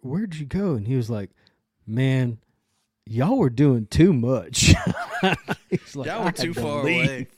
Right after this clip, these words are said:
Speaker 1: leave." <laughs>
Speaker 2: I went, I went
Speaker 1: He's
Speaker 2: to
Speaker 1: like,
Speaker 2: the
Speaker 1: "I had
Speaker 2: first
Speaker 1: to
Speaker 2: lake.
Speaker 1: get the hell out of that."
Speaker 2: Yeah,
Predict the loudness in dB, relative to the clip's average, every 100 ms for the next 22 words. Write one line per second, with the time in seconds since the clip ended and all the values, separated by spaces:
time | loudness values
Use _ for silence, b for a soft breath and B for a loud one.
0 | -10 -10 -10 -12 -10 -14 -14 -20 _ -20
1 | -18 -18 -16 -14 -14 -14 -14 -12 -10 -10
2 | -8 -6 -6 -4 -4 -4 -4 -2 -2 -4
3 | -2 -2 -2 -4 -4 -4 -4 -6 -8 -10
4 | -10 -10 -10 -10